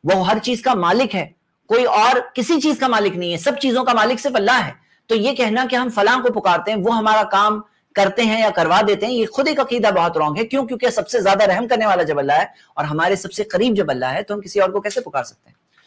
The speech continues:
तो ये चीज, आ, हम देखते हैं कि गैर साबित शुदा है, गैर जायज है। लेकिन क्या चीज जायज है कि हम किसी जिंदा शख्स से कहें, "क्या फलां,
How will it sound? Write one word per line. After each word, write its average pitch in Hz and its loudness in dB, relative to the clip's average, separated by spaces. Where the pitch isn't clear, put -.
तो 247 6
ये 254 6
चीज, 294 0
आ, 180 4
हम 202 0
देखते 208 0
हैं 226 0
कि 233 0
गैर 220 4
साबित 208 0
शुदा 190 0
है, 185 -6
गैर 160 2
जायज 120 0
है। - -20
लेकिन - 0
क्या 240 2
चीज 277 0
जायज 208 4
है 262 -2
कि 294 0
हम 294 2
किसी 277 0
जिंदा 226 2
शख्स 208 -6
से 165 -10
कहें, 139 -12
"क्या 151 2
फलां, 143 -4